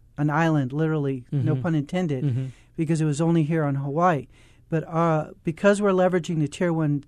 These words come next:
Speaker 1: carrier's network, a Moby subscriber today can go to Las Vegas and use their phone no different as if they were in their own home here on Oahu.
Speaker 2: So you have a roaming, sort of roaming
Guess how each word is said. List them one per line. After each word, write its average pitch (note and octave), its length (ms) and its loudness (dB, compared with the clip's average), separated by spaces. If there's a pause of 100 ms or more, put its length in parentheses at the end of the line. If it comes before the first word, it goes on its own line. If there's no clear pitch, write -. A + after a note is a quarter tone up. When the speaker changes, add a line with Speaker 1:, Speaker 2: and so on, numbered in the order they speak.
Speaker 1:
carrier's D#3+ 480 -2
network, E3 380 0 (360)
a D#3 120 0
Moby F#3 640 0
subscriber E3 640 -2
today D3+ 500 0 (320)
can D3+ 140 -2
go E3+ 160 2
to F#3 80 4
Las E3+ 260 0
Vegas D3+ 540 0 (240)
and D3 200 2
use E3 240 2
their E3 160 0
phone D#3+ 300 2
no D3+ 160 2
different D#3+ 340 -2
as C#3+ 140 0
if C#3+ 140 -6
they D#3+ 100 -2
were D3 220 0
in C#3+ 80 0
their C#3+ 160 0
own D3+ 100 4
home D3+ 240 2
here D3 180 0
on C#3+ 120 -2
Oahu. C3 340 -6 (300)
Speaker 2:
So - 100 2
you D#3 140 6
have D#3+ 100 6
a D3+ 80 4
roaming, D3 540 6
sort D#3 160 -2
of A2+ 120 -6
roaming C#3 500 0